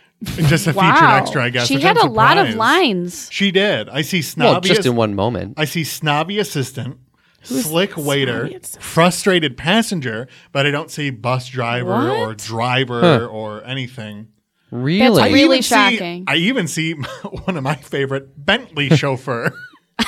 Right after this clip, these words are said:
Speaker 2: Oh, yeah.
Speaker 3: Wow.
Speaker 4: Wait, he's in the credits, but the bus driver's
Speaker 3: He didn't
Speaker 4: not?
Speaker 3: even say anything.
Speaker 2: Yep.
Speaker 1: Right.
Speaker 4: And, and mind you, I know we had kind of already talked about it, but you really didn't notice her trying to steal your car twice?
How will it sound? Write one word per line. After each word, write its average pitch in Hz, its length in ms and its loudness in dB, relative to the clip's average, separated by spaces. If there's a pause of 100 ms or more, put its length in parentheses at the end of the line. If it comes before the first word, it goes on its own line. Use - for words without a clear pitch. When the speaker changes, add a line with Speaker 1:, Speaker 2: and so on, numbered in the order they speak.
(140)
Speaker 2:
Oh, 233 160 4
yeah. 233 580 2
Speaker 3:
Wow. 180 180 2
Speaker 4:
Wait, 185 240 6
he's 196 360 4
in 214 100 6
the 208 100 4
credits, 175 380 4
but 208 180 2
the 165 80 4
bus 127 320 2
driver's 147 300 4
Speaker 3:
He 170 60 6
didn't 123 160 6
Speaker 4:
not? 107 200 4
Speaker 3:
even 160 140 4
say 302 180 6
anything. 196 460 0
Speaker 2:
Yep. 190 220 -4 (1080)
Speaker 1:
Right. 175 240 0 (120)
Speaker 4:
And, 175 200 -2
and 202 160 2
mind 196 240 2
you, 185 220 0
I 175 100 2
know 190 160 4
we 165 100 6
had 127 140 2
kind 127 160 -2
of 107 60 -2
already 98 160 -4
talked 101 220 -4
about 98 160 -4
it, 92 80 -8
but 98 280 -4 (720)
you 117 220 0
really 117 220 6
didn't 127 280 2
notice 113 420 4
her 117 200 2
trying 107 260 -2
to 107 60 -4
steal 113 220 -4
your 107 160 0
car 104 280 2
twice? - 640 -4